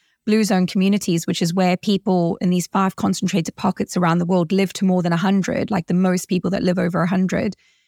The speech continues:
You'll see that their diet is very much about eating clean, healthy, whole foods,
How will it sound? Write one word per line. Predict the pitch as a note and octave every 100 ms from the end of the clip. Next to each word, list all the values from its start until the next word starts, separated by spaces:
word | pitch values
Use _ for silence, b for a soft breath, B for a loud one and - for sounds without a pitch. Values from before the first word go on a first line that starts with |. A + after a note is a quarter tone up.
| _
You'll | - G#3
see | G3 A3
that | F#3+
their | F#3 F3+
diet | F#3 G3 F#3 -
is | F3
very | F3 F#3+ F#3+ F#3
much | F3+ -
about | F3+ E3+ F3
eating | F3 - D#3+
clean, | - G#3+ F#3 F3
healthy, | F3+ - F3 - F3+ E3+ - _ _
whole | - G#3 G3
foods, | - F3 E3 E3 -